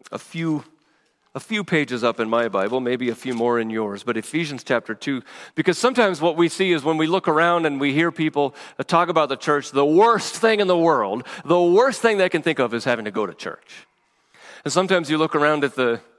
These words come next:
youth that we drag to church some Sundays, and, and it seems like the worst thing they can think of is, <sighs> "I have to go to church." Sometimes it's true of adults as well, isn't it?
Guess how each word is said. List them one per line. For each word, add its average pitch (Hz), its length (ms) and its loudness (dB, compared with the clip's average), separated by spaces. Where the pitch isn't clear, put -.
youth 117 640 -6
that 101 140 -6
we 120 140 -4
drag 107 480 0
to 117 100 -4
church 117 400 -4
some 107 180 -10
Sundays, 104 480 -4
and, 110 140 -4
and 156 100 2
it 175 120 -2
seems 185 180 0
like 175 160 2
the 175 140 2
worst 196 360 2
thing 170 220 2
they 139 140 2
can 127 160 -2
think 127 180 -2
of 120 160 0
is, 113 160 -6
<sighs> - 280 -20
"I 110 100 -10
have 107 160 -10
to 110 60 -18
go 92 140 -8
to 156 80 -14
church." - 420 -18
Sometimes 104 420 -8
it's 98 140 -14
true 110 260 -6
of 104 80 -6
adults 113 400 -6
as 117 120 -14
well, 117 260 -4
isn't 90 180 -12
it? 90 120 -16